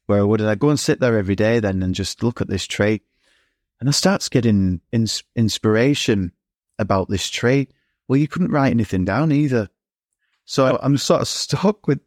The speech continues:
this inspiration frustratingly. Um, and I thought, to sort of quieten my mind down a little bit and to stop the frustration, what I did, I resolved with the fact that on the last day,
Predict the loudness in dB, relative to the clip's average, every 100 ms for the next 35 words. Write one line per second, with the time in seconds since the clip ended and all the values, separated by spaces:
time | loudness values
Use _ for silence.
0 | -2 -2 -2 -6 -2 0 0 0 0 2
1 | 0 0 0 0 -4 0 2 2 0 -2
2 | 0 -2 -8 _ _ _ _ _ _ _
3 | 0 2 2 0 -2 -2 0 0 2 0
4 | 0 -6 _ _ _ _ _ -12 -6 0
5 | 0 0 -4 0 2 2 0 0 2 2
6 | 2 2 2 2 0 0 -2 -6 -4 -2
7 | -2 -2 0 0 0 0 0 2 0 -4
8 | -12 -4 -2 -2 -4 -4 0 0 2 0
9 | 0 0 -4 0 2 2 0 0 0 0
10 | 2 0 -2 -8 -10 -8 -4 -2 -2 -2
11 | -2 -2 -2 -8 _ -6 -2 2 2 0
12 | -6 -2 0 2 0 -4